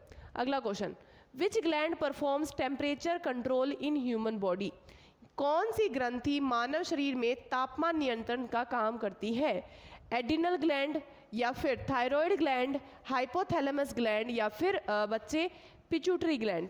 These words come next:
तापमान को कौन control करता है? एड्रिनल ग्लैंड, थायराइड ग्लैंड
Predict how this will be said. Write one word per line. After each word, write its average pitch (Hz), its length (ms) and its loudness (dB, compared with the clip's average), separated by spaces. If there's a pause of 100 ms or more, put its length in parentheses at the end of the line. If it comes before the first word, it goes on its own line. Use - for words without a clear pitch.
(140)
तापमान 320 480 0
को 349 120 0
कौन 302 260 0
control 233 400 0
करता 190 280 -4
है? 196 460 -2 (1900)
एड्रिनल 320 440 2
ग्लैंड, 311 420 2
थायराइड 277 540 2
ग्लैंड 285 440 0